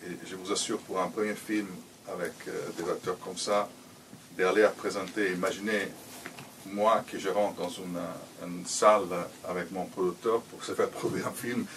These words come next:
et on dit, « On fait un film sur Pablo Escobar sans jamais montrer la cocaïne. » <laughs> C'est exactement ça. Et c'est exactement ça.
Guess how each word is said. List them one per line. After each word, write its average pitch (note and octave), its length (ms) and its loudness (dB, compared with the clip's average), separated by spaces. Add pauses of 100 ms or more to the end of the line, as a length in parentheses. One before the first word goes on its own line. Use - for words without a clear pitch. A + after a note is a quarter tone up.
(120)
et - 100 -4
on G#2 60 0
dit, « G#2+ 120 2
On G#2 60 6
fait G#2 160 4
un G2 60 2
film A2 380 0
sur A2 160 -2
Pablo G2+ 200 8
Escobar A2 380 4
sans G#2 120 0
jamais G2+ 220 4
montrer G2+ 240 0
la F#2 80 6
cocaïne. » F#2 460 2 (440)
<laughs> D3+ 60 6 (1800)
C'est G#2+ 100 -2
exactement G#2+ 420 2
ça. - 140 -4 (260)
Et A3 2000 12
c'est - 120 6
exactement A#2+ 580 6
ça. - 240 0